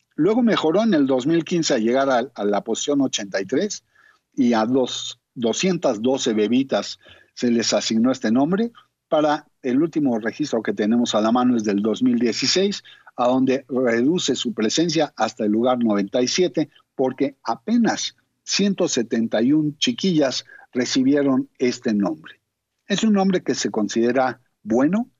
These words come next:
claro, es femenino, clásico,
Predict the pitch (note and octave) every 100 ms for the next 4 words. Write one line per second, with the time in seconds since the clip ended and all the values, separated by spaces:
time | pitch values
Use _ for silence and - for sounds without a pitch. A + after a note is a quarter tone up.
0 | _ - _ _ - C3+ B2+ B2+ G#2+ -
1 | _ _ A#2+ G#2+ - - F#2 B2 E3 D#3
2 | D#3 _ _ _ _ D#3+ E3+ G3 G3+ F3
3 | F#3+ F3